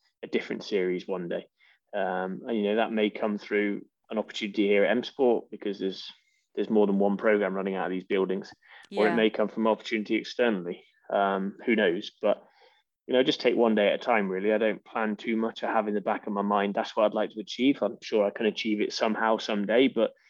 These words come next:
Speaker 1: you know, all my opportunities have honestly come through just working hard and seeing what I can, uh, what comes from it. It's not really me looking. I've never looked for anything, really, just being kind of, uh,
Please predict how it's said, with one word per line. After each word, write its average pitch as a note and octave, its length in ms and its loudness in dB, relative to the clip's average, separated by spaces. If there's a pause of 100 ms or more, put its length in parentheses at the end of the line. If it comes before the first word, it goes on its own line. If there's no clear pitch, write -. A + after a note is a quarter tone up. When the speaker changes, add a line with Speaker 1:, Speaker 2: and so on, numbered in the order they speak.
(220)
Speaker 1:
you G#2+ 60 -2
know, G#2 80 0
all B2+ 160 6
my A2 180 4
opportunities G#2 600 -6
have F#2+ 100 -4 (200)
honestly G#2 360 -2
come G2+ 240 -4
through G#2 160 -6
just F#2+ 220 -8
working G2+ 280 0
hard G2+ 300 0
and F#2 160 -8
seeing G2 200 -6
what F#2+ 200 -4
I - 20 -16
can, G2+ 200 -6 (100)
uh, G#2+ 320 -6
what A2+ 180 -2
comes A2 300 0
from B2+ 220 2
it. C3+ 120 0
It's - 220 -8
not - 160 -4
really A2 240 2
me G#2+ 160 4
looking. A2 320 2
I've G#2 100 0
never G#2+ 180 0
looked G#2+ 400 2 (260)
for A2+ 140 0
anything, A#2+ 360 -2
really, B2 400 0 (100)
just - 180 -16
being G2+ 200 -4
kind G2+ 240 0
of, G2 60 0 (600)
uh, G2 580 4